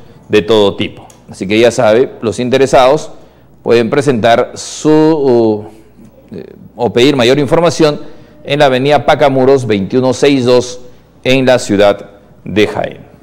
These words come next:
Mascota extraviada. Atención,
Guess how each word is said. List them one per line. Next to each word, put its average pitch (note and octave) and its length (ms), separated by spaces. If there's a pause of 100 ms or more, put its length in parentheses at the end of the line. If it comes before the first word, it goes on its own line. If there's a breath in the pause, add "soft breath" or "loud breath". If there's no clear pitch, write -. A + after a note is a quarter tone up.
(1900 loud breath)
Mascota E3 680
extraviada. C3 840
Atención, C3+ 760